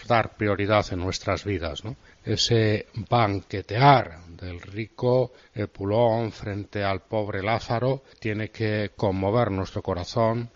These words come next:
no por temor, sino precisamente para que nos fijemos en aquellos que más necesitan de nuestra ayuda y no vivamos, eh, indiferentes frente a la pobreza o a las necesidades de los demás.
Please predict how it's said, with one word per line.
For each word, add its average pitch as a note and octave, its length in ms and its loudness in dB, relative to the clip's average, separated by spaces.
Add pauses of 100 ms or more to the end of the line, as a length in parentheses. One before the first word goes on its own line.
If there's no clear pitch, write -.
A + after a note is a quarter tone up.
(100)
no C#3 200 4
por B2 220 2
temor, A#2+ 560 2
sino G2 260 -2
precisamente A2+ 960 0
para G2 380 -2
que G2+ 360 -2 (160)
nos G2 280 -2
fijemos G2+ 680 2
en G#2 120 -4
aquellos G#2 380 -2
que F#2+ 280 -4 (200)
más G#2+ 380 0
necesitan G#2 600 -2
de F#2+ 80 -4
nuestra F#2 340 -6
ayuda A2 400 0 (240)
y A2+ 120 2
no C3+ 120 6
vivamos, B2+ 760 4
eh, G#2 400 -2
indiferentes A2+ 1120 2
frente G2 760 -4 (180)
a G2 180 2
la G2 120 2
pobreza A#2+ 840 4
o F#2+ 320 0
a F#2 40 0
las F2 180 -2
necesidades F#2+ 560 0
de G2 80 -2
los E2 160 -4
demás. F#2 360 -2